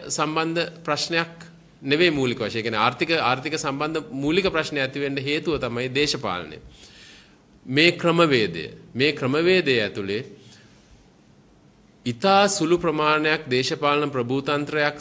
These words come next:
සහ, මම ප්‍රභූ කියන වචනේ පාවිච්චි කරන්න කැමතිත් නෑ. ඉතා සුළු ප්‍රමාණයක දේශපාලන තන්ත්‍රයක් සහ ඔවුන්ට ආවඩන, ඔවුන්ගෙන් යැපෙන, ඔවුන් එක්ක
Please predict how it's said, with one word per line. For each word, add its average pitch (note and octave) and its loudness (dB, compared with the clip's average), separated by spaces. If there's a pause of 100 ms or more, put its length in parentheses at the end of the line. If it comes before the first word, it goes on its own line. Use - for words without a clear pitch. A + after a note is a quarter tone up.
සහ, D#3+ -6 (680)
මම B2 -2
ප්‍රභූ B2+ -2
කියන C3+ -2
වචනේ A2+ -4
පාවිච්චි G#2+ -4
කරන්න B2 -6
කැමතිත් C3 -8
නෑ. E3+ -10 (840)
ඉතා E3 0
සුළු D#3+ 0
ප්‍රමාණයක D#3+ 0
දේශපාලන C#3+ 2
තන්ත්‍රයක් D3 0 (480)
සහ D#3 -2 (140)
ඔවුන්ට G3 4
ආවඩන, C3 4 (1300)
ඔවුන්ගෙන් G3 6
යැපෙන, B2+ 2 (840)
ඔවුන් F#3 6
එක්ක G3+ 4